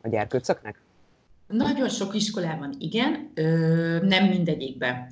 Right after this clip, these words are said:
Speaker 2: Szóval például, ahol először kezdtünk, ott, ott köteles vo-, kötelező volt az egyenruha, de ahova például most járnak, ott egyáltalán nem. Szóval abban is szabadság van.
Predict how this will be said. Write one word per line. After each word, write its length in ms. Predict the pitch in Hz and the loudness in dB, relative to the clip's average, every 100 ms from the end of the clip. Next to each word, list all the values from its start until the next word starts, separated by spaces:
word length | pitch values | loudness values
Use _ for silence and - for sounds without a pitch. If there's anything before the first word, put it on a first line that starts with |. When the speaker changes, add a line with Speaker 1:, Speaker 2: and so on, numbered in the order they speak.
| - | -12
Speaker 2:
Szóval 380 | - 151 151 156 | -2 0 2 0
például, 340 | - 196 175 | 2 6 6
ahol 260 | 165 175 180 | 4 4 6
először 420 | 175 190 - 220 | 6 4 0 -4
kezdtünk, 440 | 233 226 247 160 | -4 -6 -4 -2
ott, 220 | 165 - 151 | -4 -4 -8
ott 160 | 151 | -4
köteles 600 | 151 151 165 175 196 - | -4 -2 0 0 2 0
vo-, 140 | 233 - | -2 -4
kötelező 520 | 175 175 208 220 233 | -2 2 2 2 2
volt 220 | 240 233 | 2 2
az 100 | 226 | 2
egyenruha, 520 | 214 208 202 190 185 | 2 2 2 4 4
de 100 | 180 | 6
ahova 280 | 170 160 151 | 4 4 0
például 240 | - 151 143 | 0 0 2
most 240 | 170 - | 2 2
járnak, 260 | 175 170 165 | 2 2 -2
ott 140 | - | -2
egyáltalán 640 | 143 143 147 - 120 120 135 | 0 2 0 -2 -2 0 0
nem. 200 | 147 131 | 0 0
Szóval 360 | - 147 147 | 0 2 2
abban 420 | - - 160 160 | 2 2 4 4
is 80 | 160 | 4
szabadság 760 | - 151 143 135 - 147 147 175 | 2 0 -2 -4 0 0 0 0
van. 400 | 190 214 220 | 2 2 2